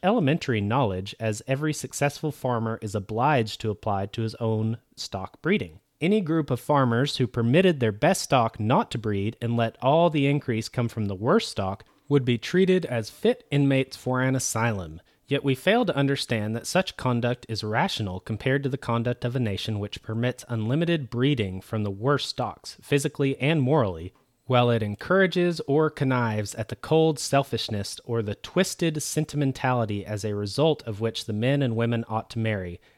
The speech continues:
and if married, have large families, remain celibates, or have no children or only one or two.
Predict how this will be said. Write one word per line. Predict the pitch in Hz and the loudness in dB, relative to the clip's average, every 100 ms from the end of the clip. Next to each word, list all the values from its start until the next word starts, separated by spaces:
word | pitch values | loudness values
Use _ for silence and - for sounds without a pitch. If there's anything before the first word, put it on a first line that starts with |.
| - | -4
and | 131 120 110 | 0 0 0
if | 185 123 | 0 0
married, | 107 98 113 | 0 0 -2
have | - 113 104 | 0 -2 0
large | 107 107 104 | -2 -2 0
families, | 165 180 92 90 - _ - | 2 2 0 -8 -16 _ -8
remain | 110 113 117 110 | -2 0 2 0
celibates, | - 165 175 107 95 - - | -2 2 2 2 -4 -12 -10
or | 131 120 117 | -2 0 0
have | 117 113 107 | 2 0 0
no | 107 135 | 2 2
children | 151 - 156 143 151 147 | 2 2 0 2 0 -2
or | 120 110 110 | -2 -2 0
only | 131 127 | 0 0
one | 110 120 | 0 -2
or | 113 | -2
two. | - 123 90 | -2 -2 -2